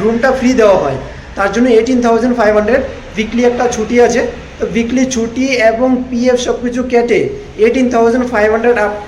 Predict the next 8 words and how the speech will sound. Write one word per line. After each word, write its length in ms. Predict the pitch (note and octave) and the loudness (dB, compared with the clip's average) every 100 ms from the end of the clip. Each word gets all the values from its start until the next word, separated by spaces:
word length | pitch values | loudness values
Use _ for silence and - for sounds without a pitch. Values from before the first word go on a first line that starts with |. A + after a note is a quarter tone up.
| - F#3+ G3+ | -10 -4 -4
আপনার 320 | - C4 B3+ | -2 0 2
অ্যাকাউন্টে 420 | A#3 - A#3 A#3+ A#3+ A#3+ | 2 2 0 2 2 2
চলে 160 | A3+ G3 | 4 2
আসে। 140 | A#3 | 2
শুধু 260 | A#3 C4 A#3+ A3+ E3+ | -4 -4 -6 -4 0
জেনারেল 300 | G#3+ B3 A#3+ C4 | 2 2 0 -2
শিফট, 220 | A3+ - - - - - F#3 | -4 -6 -16 -18 -18 -10 -2
মানে 180 | G3+ | 2